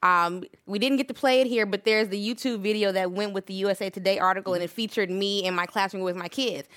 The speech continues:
If you go and watch that video and don't pay attention to me, actually look at them, they are on their social media all day. They have already, they at fifteen, sixteen, seventeen have already been socialized into this world where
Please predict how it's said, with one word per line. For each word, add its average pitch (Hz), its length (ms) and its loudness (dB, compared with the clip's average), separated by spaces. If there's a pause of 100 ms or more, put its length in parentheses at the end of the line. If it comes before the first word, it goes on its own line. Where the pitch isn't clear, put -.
(300)
If 208 100 4
you 240 120 0
go 294 260 4
and 277 100 2
watch 269 200 2
that 233 160 -4
video 254 240 2
and 208 160 0
don't 262 200 2
pay 269 120 2
attention 247 320 2
to 240 60 2
me, 226 120 2
actually 220 220 -2
look 208 340 4
at 190 160 -6
them, 208 360 2 (380)
they 226 320 4
are 226 160 4
on 190 320 4
their 180 140 2
social 180 380 0
media 170 280 0
all 165 300 6
day. 165 420 -4 (320)
They 170 400 2
have 262 200 4
already, 220 420 4
they 220 300 4
at 220 80 -2
fifteen, 240 560 0
sixteen, 220 420 -4
seventeen 208 380 -2
have 202 160 0
already 202 340 2
been 175 180 -2
socialized 190 720 0
into 190 260 -4
this 185 180 -2
world 190 400 2
where 170 280 0